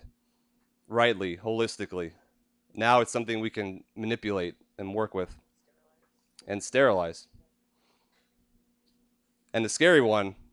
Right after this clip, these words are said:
the particularly scary one, the last one he predicted, was that government coercion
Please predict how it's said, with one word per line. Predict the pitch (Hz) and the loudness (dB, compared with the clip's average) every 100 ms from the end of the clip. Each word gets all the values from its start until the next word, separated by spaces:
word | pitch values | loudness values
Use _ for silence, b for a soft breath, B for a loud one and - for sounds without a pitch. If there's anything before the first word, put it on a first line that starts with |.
| _ | _
the | 104 | -10
particularly | 120 170 160 123 | 0 2 4 2
scary | - 131 123 | 4 6 6
one, | 104 98 87 _ _ _ _ | 6 2 -4 _ _ _ _
the | 110 | 4
last | 120 117 | 4 4
one | 110 | -4
he | |
predicted, | 101 107 110 95 92 | -4 -4 -4 -4 -12
was | 101 | -8
that | 107 101 - _ 107 _ _ | 0 0 0 _ -20 _ _
government | 139 139 139 139 120 | 4 6 6 2 2
coercion | 127 110 117 104 95 | -2 2 2 0 -6